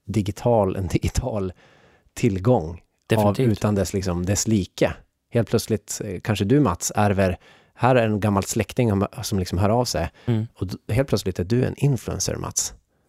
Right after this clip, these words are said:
Speaker 2: Men det som
Speaker 1: Hur skulle
Speaker 2: är,
Speaker 1: du hantera det?
Speaker 2: det som är, det är ju att oavsett hur vi kategoriserar det <clears throat> så är ju en influencer ett ekonomiskt maskineri. Det är ju en verksamhet.
Speaker 1: Mm.
Speaker 2: Så nu s-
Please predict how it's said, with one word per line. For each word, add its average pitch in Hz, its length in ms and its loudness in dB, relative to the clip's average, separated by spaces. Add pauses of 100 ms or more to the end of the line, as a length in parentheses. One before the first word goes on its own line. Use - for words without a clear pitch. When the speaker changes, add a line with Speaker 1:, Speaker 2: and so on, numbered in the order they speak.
(140)
Speaker 2:
Men 131 300 2
det 139 140 4
som - 120 4
Speaker 1:
Hur 135 40 6
skulle 123 140 6
Speaker 2:
är, 117 40 4
Speaker 1:
du 95 60 2
hantera 92 320 0
det? 120 200 0 (140)
Speaker 2:
det 123 140 2
som 123 200 2
är, 143 180 2
det 113 120 2
är 113 40 4
ju 110 100 4
att 107 200 -2
oavsett 135 520 2
hur 123 40 0
vi 117 80 2
kategoriserar 117 760 0
det 160 640 4
<clears throat> - 20 -6
så 117 120 -4
är 117 40 0
ju 110 100 2
en 117 160 -2 (100)
influencer 123 640 2 (100)
ett 113 140 -10
ekonomiskt 123 640 -2
maskineri. 123 540 2 (300)
Det 117 80 2
är 113 40 6
ju 113 60 4
en 110 40 0
verksamhet. 113 840 -2 (140)
Speaker 1:
Mm. 90 140 -4 (200)
Speaker 2:
Så 110 320 2 (800)
nu 123 80 2
s- - 140 0